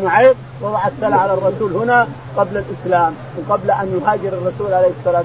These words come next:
والسلام، وجاءت فاطمة وآزالت عن ظ-، جاءت عن ظهره. لما جاء بدر جاء مكتف اليدين والرجلين،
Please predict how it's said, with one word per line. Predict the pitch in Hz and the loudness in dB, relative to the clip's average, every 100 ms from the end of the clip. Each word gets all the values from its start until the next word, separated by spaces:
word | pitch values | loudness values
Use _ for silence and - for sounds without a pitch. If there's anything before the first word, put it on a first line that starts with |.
| 131 | -4
والسلام، | - 170 180 214 208 - - 170 | -6 -2 0 0 -2 -12 -10 -4
وجاءت | 170 202 196 - | -2 2 0 2
فاطمة | 190 208 226 185 | 0 0 -2 -2
وآزالت | 190 185 175 180 170 160 | 2 2 2 0 0 0
عن | 170 | -2
ظ-، | 165 170 151 | -2 -4 -2
جاءت | 165 175 151 | 0 0 0
عن | 170 160 | -4 -2
ظهره. | 160 139 139 - - - | -2 -2 -4 -6 -14 -8
لما | 170 180 196 | -6 -2 0
جاء | 226 247 233 | 4 6 8
بدر | 269 269 262 247 - - - | 6 6 4 2 -6 -16 2
جاء | 233 233 | 4 4
مكتف | 220 - 233 - 220 | 0 -2 0 -2 -4
اليدين | 196 202 202 247 | -4 -4 0 0
والرجلين، | 220 185 185 175 147 | 0 -4 -2 -2 -2